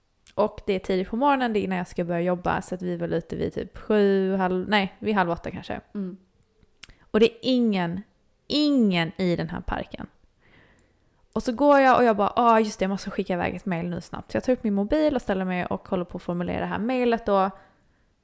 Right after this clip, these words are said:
Speaker 1: Och som att någon står precis bakom mig, i mitt, alltså vid mitt vänstra öra, så hör jag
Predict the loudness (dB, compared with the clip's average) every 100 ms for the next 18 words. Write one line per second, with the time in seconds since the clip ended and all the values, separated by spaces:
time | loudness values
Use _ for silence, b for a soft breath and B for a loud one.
0 | _ _ _ 0 0 -4 _ _ -12 4
1 | 8 8 8 2 2 2 0 2 4 2
2 | 0 -4 -2 0 2 0 -2 -6 _ _
3 | _ _ -4 -4 -4 -8 -8 -4 2 4
4 | 4 2 -2 2 6 6 4 -2 0 0
5 | -2 -4 -8 _ _ _ _ _ _ 0
6 | 2 2 -2 -6 -4 -4 -4 -4 -2 -2
7 | -2 0 0 -2 -4 0 2 2 2 -4
8 | -6 -2 2 6 6 4 2 0